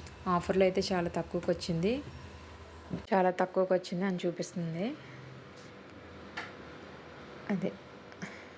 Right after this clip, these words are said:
పడిపోయింది. ఇదిగో చూసారు కదా వాచ్, బాగుందా? నచ్చిందా? నచ్చితే కామెంట్ చేయండి ఎలాగుంది అంది.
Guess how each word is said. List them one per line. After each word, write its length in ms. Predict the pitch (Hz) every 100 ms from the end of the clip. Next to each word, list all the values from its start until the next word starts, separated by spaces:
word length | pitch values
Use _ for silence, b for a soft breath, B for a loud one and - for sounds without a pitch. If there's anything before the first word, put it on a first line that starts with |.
| - - - - - - - - 185
పడిపోయింది. 760 | 170 - - 180 165 165 214 - - - - - - - B B B B
ఇదిగో 200 | 185 165
చూసారు 340 | 180 190 - 185
కదా 160 | 175
వాచ్, 440 | 165 165 160 - 202
బాగుందా? 480 | 208 170 165 180 240
నచ్చిందా? 440 | 180 - 180 254
నచ్చితే 360 | 247 - - 180
కామెంట్ 460 | 180 156 175 -
చేయండి 200 | 175 165
ఎలాగుంది 480 | 170 160 160 160 165
అంది. 400 | 160 151 175